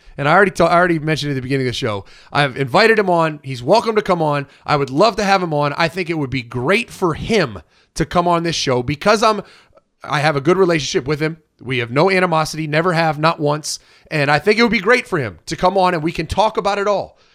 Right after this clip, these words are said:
and shed light on the issues he had, which, which is what he wants, obviously, right? He's out there publicly tweeting all this stuff. He wants the, I don't know about t-,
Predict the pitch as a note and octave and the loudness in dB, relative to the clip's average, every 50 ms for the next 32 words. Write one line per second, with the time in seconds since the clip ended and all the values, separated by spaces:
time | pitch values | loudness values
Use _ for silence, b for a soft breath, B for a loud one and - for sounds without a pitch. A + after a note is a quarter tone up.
0 | b b b - E3+ D3+ - - - - G3 F#3+ D#3+ D#3+ E3 E3+ F#3 G3+ A3 - | b b b -6 -4 -4 -4 -4 0 0 0 0 0 -2 0 0 2 0 0 -2
1 | F3+ E3+ E3 E3 - F#3+ F3+ - - G3 G3+ - - G#3 G#3+ G#3 E3 F3+ E3 D3+ | -4 -4 -4 -4 -4 -4 -4 -4 -6 -8 -8 -8 -8 -8 -6 -4 -2 -2 -2 -2
2 | D#3 D#3+ D#3 b b b b b b _ _ _ _ _ _ _ F3 C#3 B2+ - | -2 -4 -6 b b b b b b _ _ _ _ _ _ _ -8 -6 -6 -6
3 | - D3 C3+ B2+ C3+ A#2+ A2+ D3+ F#3 F#3 F#3+ G#3+ E3 B2 C#3 - - - D3 D#3+ | -6 -6 -6 -6 -6 -4 0 0 0 2 2 2 2 0 -2 -4 -2 0 0 0
4 | C#3+ B2 - - B2 A#2+ A#2 C3 C#3 C3+ C#3+ B2 B2+ D3+ D#3+ D3+ - D#3 C#3 B2+ | 0 -2 -6 -8 -6 -2 0 0 0 -2 -2 -2 0 0 0 0 0 0 -2 -2
5 | B B B B _ - - - D#3+ D#3+ E3+ F#3 E3+ - E3+ F3 F3 E3+ D#3 b | B B B B _ -4 0 0 0 0 0 -2 -2 0 0 0 0 0 -2 b
6 | b b b b _ - - G#3 A3+ A3+ G3 E3 D3 C3+ C#3 B2+ C3 B2 - - | b b b b _ -6 -2 0 0 0 0 0 0 0 0 0 0 -4 -6 -6
7 | - A#2 A#2+ - - E3 F3+ E3+ D3+ F3 G#3 A#3 A#3 - - - B B B B | -6 -6 -6 -6 -4 -4 -4 -2 0 0 0 0 0 -2 -6 -8 B B B B
8 | B - G#3 G#3 G#3 - _ _ - - - G#3 C4 A#3+ G3+ D#3+ D#3 B2+ - - | B 0 2 2 2 0 _ _ -16 -10 -6 -2 0 2 2 2 2 0 0 -2
9 | - | -4